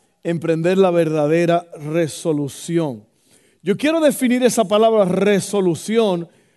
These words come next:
porque yo creo que es importante definir estas cosas para poder entender de qué se trata. La palabra resolución quiere decir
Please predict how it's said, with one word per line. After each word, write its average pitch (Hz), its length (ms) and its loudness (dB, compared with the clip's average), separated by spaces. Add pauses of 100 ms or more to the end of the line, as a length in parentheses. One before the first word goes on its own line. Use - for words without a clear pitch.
(160)
porque 196 300 0
yo 226 100 2
creo 269 260 2
que 226 100 -4
es - 120 -4
importante 196 800 0
definir 185 420 0
estas 208 280 -2
cosas 170 360 -4
para 160 200 -2
poder 170 520 0 (260)
entender 170 480 -2
de 170 120 0
qué 156 80 -6
se 147 160 -6
trata. 185 460 -2 (300)
La 180 140 2
palabra 233 380 4
resolución 240 920 2
quiere 220 240 4
decir 190 560 0